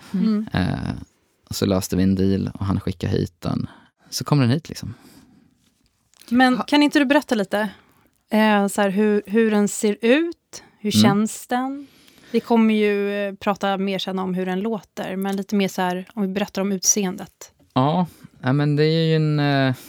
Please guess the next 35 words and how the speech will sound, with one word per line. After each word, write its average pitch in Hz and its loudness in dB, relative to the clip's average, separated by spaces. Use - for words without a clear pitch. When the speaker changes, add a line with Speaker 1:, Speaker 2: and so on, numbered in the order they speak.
Speaker 3:
man 113 2
brukar 131 0
ju 127 6
oft-, - -4
ofta 127 -4
så 123 0
brukar 117 0
det - -4
talas 107 2
om 104 4
skokartonger. 123 0
Så, - -6
ja, 90 2
men 117 6
den 117 4
är 104 2
sk-, - -10
skokartongstorlek, 101 -2
men 104 0
den 123 2
är 143 0
ju 147 2
lite 147 -2
mindre. 147 2
Speaker 1:
Mm, 185 2
Speaker 3:
Alltså, 226 6
Speaker 1:
det 240 6
Speaker 3:
den 120 4
Speaker 1:
är 120 4
Speaker 3:
är, 117 2
Speaker 1:
den. 117 0
Speaker 3:
den 120 2
är 113 4
ju 113 4
lägre. 110 2